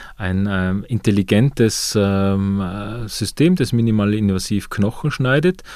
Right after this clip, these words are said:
und wie eben das System sagt, Knochen schneiden. Also wenn ich da jetzt aber über, äh, Nervengewebe drüber fahre, will ich jetzt nicht, dass das, äh, das Nervengewebe schneidet, sondern es soll nur Knochen schneiden und das soll es aber von selbst erkennen.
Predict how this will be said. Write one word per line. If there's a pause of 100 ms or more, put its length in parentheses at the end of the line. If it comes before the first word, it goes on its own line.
(220)
und
wie
eben
das
System
sagt,
Knochen
schneiden.
Also
wenn
ich
da
jetzt
aber
über, (340)
äh,
Nervengewebe
drüber
fahre,
will
ich
jetzt
nicht,
dass
das,
äh,
das
Nervengewebe
schneidet,
sondern
es
soll
nur
Knochen
schneiden
und
das
soll
es
aber
von
selbst
erkennen.